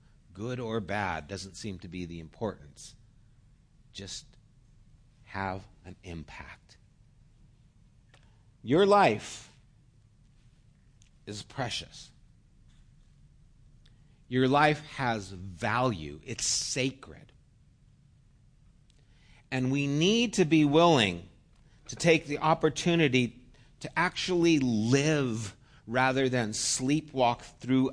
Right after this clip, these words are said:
our lives, only to find out one day that we never woke up. This is a call for each one of us to wake up,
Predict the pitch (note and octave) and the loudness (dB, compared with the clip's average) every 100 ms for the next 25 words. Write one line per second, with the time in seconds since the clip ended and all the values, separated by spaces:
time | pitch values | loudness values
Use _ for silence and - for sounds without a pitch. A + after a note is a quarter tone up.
0 | - A2 A2 G#2+ G2 F#2+ E2+ D2 - - | -2 0 2 2 2 0 -2 -6 -16 -16
1 | - - - - - - _ - _ _ | -18 -18 -20 -20 -20 -20 _ -20 _ _
2 | _ - _ _ _ _ _ _ _ _ | _ -20 _ _ _ _ _ _ _ _
3 | _ _ _ _ A#2+ B2+ B2 A#2 - B2 | _ _ _ _ -6 -2 -2 -2 0 2
4 | B2 A#2 A#2 G#2+ G#2 A#2 B2 A#2+ B2+ G#2+ | 2 4 4 2 -2 -2 2 8 8 8
5 | E2+ F#2 - _ _ _ _ _ _ _ | 6 -4 -14 _ _ _ _ _ _ _
6 | _ _ _ _ _ _ - - - _ | _ _ _ _ _ _ -20 -20 -20 _
7 | _ - _ _ - A#2 G#2 G#2 G#2+ G#2+ | _ -20 _ _ -8 -4 -2 0 0 2
8 | G#2+ G2+ F#2+ - D#2+ - - _ - - | 2 2 -2 -4 -8 -10 -20 _ -20 -20
9 | - - _ - - - - - - - | -20 -20 _ -20 -20 -20 -20 -20 -20 -20
10 | _ - B2+ D#3+ C3+ C3+ - C#3+ C3+ C3+ | _ -12 -6 -4 -2 -4 2 2 2 0
11 | A#2+ A#2+ - B2 A#2 G2 - - G#2 G2+ | -4 -4 -2 -2 0 -2 -4 -10 -4 0
12 | A#2 A#2 A#2+ A#2+ - | 0 2 0 0 -8